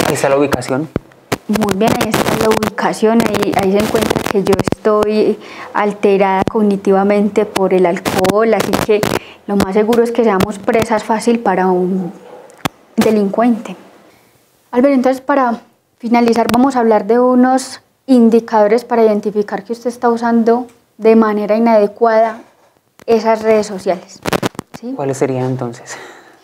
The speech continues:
Speaker 2: La primera es usted proporciona información de más, información demasiado personal. Usted comparte fotos y videos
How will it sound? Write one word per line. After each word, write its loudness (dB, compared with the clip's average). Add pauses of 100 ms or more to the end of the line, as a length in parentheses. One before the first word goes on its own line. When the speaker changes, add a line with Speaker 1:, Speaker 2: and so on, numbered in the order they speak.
(1300)
Speaker 2:
La -10
primera -2 (400)
es -2
usted -6
proporciona -4
información -4
de -4
más, 2
información -10
demasiado 0
personal. -4 (1040)
Usted -4
comparte -2 (320)
fotos -2 (140)
y -16
videos 0